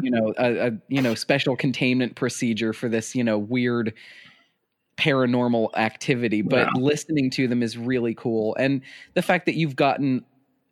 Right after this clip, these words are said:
Speaker 1: other people to guest spot on your show, like m-, myself, it's really neat because then you, you don't think about it as all being one researcher, because for there to be these thousands and thousands, 'cause what are,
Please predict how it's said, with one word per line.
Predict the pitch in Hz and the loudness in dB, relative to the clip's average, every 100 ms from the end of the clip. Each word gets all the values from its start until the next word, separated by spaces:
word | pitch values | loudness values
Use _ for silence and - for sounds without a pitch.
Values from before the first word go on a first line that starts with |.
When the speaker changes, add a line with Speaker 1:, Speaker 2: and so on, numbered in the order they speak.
| - | -2
Speaker 1:
other | 131 131 | 0 0
people | 123 139 127 123 | 0 -2 0 -2
to | 113 - 120 - - - - | -2 -4 -4 -8 -20 -20 -4
guest | 120 117 | -2 -2
spot | - 127 120 | -2 0 2
on | 113 113 | 2 0
your | 107 | -2
show, | - 117 107 104 | 0 0 0 0
like | 117 101 | -2 -4
m-, | 117 - | -10 -4
myself, | 127 113 - 110 104 - - - - - _ _ - | -2 -2 0 -2 -2 -8 -20 -20 -20 -20 _ _ -2
it's | 165 165 | -2 2
really | 190 175 160 | 4 4 4
neat | 151 | 2
because | 147 165 139 | 2 0 2
then | 160 | 2
you, | 160 143 | 2 2
you | 160 151 | 2 2
don't | 147 - | 0 -2
think | 170 151 | -2 0
about | 135 135 131 | 2 4 2
it | - | 2
as | 131 127 - | 0 0 -2
all | 135 135 | 2 2
being | 131 131 123 113 | 4 2 2 0
one | 127 120 120 | 0 2 2
researcher, | 117 113 120 104 117 | 0 0 -2 -2 -2
because | 110 160 143 - - - - _ _ - | -2 0 -2 -4 -20 -20 -20 _ _ 0
for | 202 | 4
there | 247 | 4
to | 160 | 4
be | 131 | 2
these | 135 117 - - - - | 2 0 -2 -16 -8 -4
thousands | 175 160 160 127 117 117 | 0 2 4 4 2 2
and | 113 | 0
thousands, | - 131 - - | 2 2 2 -2
'cause | - - - | -8 -6 -2
what | |
are, | 190 | -2